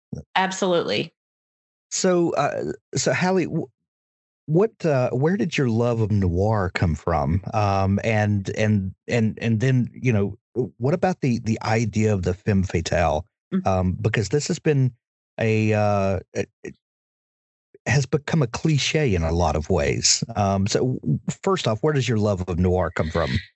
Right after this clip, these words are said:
Speaker 1: My love of noir comes from, uh, you know, I've always loved noir film, um, especially kind of neo-noir was my first kind of bridge into it. Seeing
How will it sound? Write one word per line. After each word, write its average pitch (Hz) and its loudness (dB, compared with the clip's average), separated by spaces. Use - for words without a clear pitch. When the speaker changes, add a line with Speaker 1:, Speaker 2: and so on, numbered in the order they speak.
Speaker 1:
My 359 2
love 403 2
of 415 -2
noir 320 4
comes 294 -2
from, 277 2
uh, 214 2
you 262 0
know, 254 2
I've 233 2
always 302 0
loved 247 2
noir 220 2
film, 220 2
um, 190 2
especially 302 0
kind 233 0
of 180 0
neo-noir 208 2
was 220 -2
my 175 2
first 185 -2
kind 190 0
of 160 0
bridge 180 0
into 175 0
it. 180 0
Seeing 175 0